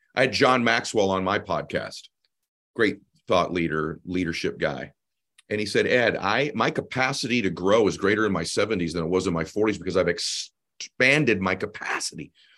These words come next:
I think that when I'm crushing it at work, I'm a better father. When I'm failing at work,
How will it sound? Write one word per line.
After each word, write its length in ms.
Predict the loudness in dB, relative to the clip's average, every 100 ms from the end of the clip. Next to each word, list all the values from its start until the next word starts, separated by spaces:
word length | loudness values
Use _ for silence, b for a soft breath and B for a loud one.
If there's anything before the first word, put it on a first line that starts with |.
| b b b b b _ 0
I 160 | 0
think 420 | 4 4 2 -2 _
that 140 | 0 4
when 140 | 4
I'm 160 | 4 2
crushing 460 | 2 2 2 0
it 180 | 0 -2
at 120 | -4 0
work, 420 | 4 4 2 -8 _ _ _ _ _ _
I'm 160 | -2 -2
a 40 |
better 280 | 4 4 4
father. 500 | 2 2 2 -2 -12 _ _ _ _ _ _ _ _ _ _ _ _ _ _ _ _
When 180 | -2 2
I'm 120 | 2
failing 440 | 0 4 4 6 4
at 100 | 6
work, 320 | 6 4 0